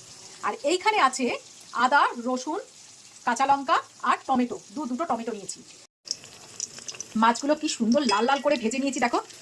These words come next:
টাটকা মাছ এইরকম ভাবে যদি লাল লাল করে ভাজা হয় না, তখন যেন আমার ওই ঝাল ঝোল কিচ্ছু খেতে ইচ্ছা করে না। মনে হয় যেন, এ, যতটুকু ভাত খাই, ওইটুকুনি একটু ঘি দিয়ে মাখিয়ে আর এই গরম গরম ভাজা মাছ, উফ, আর আমার কিচ্ছু চাই না। আচ্ছা, এইবারে আমি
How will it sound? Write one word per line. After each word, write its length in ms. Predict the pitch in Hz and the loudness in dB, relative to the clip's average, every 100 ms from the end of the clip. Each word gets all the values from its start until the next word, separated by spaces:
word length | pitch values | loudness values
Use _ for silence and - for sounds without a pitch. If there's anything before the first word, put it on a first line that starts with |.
| - | -2
টাটকা 300 | 294 - 370 | -2 4 4
মাছ 280 | 277 339 302 | 4 2 2
এইরকম 320 | 294 285 320 | 0 -2 -2
ভাবে 200 | 302 330 | -2 0
যদি 160 | 330 | 0
লাল 200 | 269 226 | 2 0
লাল 160 | 269 302 | 2 0
করে 160 | 330 330 | 0 -2
ভাজা 260 | 214 262 | 0 0
হয় 140 | 311 415 | 0 0
না, 160 | 349 - - | -2 -6 -10
তখন 200 | - 359 | -6 -4
যেন 120 | 392 | 0
আমার 260 | 349 320 370 | 2 2 0
ওই 100 | 285 | -2
ঝাল 300 | - 240 269 | 0 0 0
ঝোল 220 | 208 339 | -4 -4
কিচ্ছু 260 | 254 320 | -6 -6
খেতে 160 | 415 262 | -6 -6
ইচ্ছা 140 | 247 | -4
করে 140 | 240 233 | -2 -2
না। 80 | 208 | -2
মনে 160 | 220 | -2
হয় 80 | 311 | -2
যেন, 120 | 370 370 - - - | 0 -2 -4 -18 -6
এ, 100 | 254 254 | -4 -2
যতটুকু 360 | - 427 480 - | -2 0 0 2
ভাত 120 | 320 - | -2 2
খাই, 180 | 262 175 - | -2 -2 -6
ওইটুকুনি 360 | 254 247 311 311 | -4 -2 -2 -2
একটু 160 | 302 | -2
ঘি 300 | 254 - 262 | -8 -8 -6
দিয়ে 180 | 247 294 | -2 0
মাখিয়ে 420 | 226 220 - 339 | 0 -4 -4 0
আর 200 | 320 240 | 2 0
এই 120 | 262 226 | -6 -6
গরম 280 | 220 254 269 | -2 -2 0
গরম 300 | 277 285 214 - | 2 2 0 -4
ভাজা 340 | 202 220 269 | -6 0 0
মাছ, 500 | 196 196 208 208 - - - | 0 -4 -6 -8 -12 -10 -4
উফ, 120 | - - - | -4 -4 -2
আর 120 | 370 | 0
আমার 160 | 277 277 | 2 0
কিচ্ছু 240 | 254 - | -4 -6
চাই 160 | 226 - | -6 -8
না। 100 | - - - | -12 -16 -18
আচ্ছা, 200 | - 170 - - | -14 -14 -10 0
এইবারে 260 | 320 359 | 2 4
আমি 180 | 359 330 | 4 2